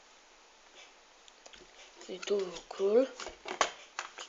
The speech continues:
tu powinien być joker.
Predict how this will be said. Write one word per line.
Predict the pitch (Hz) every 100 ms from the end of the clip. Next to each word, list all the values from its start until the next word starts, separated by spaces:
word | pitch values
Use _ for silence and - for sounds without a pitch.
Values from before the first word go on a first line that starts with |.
| -
tu | 196 190
powinien | 196 190 180 180 196
być | 196 185 185 220 - - - - - - - - - - -
joker. | 311 285 -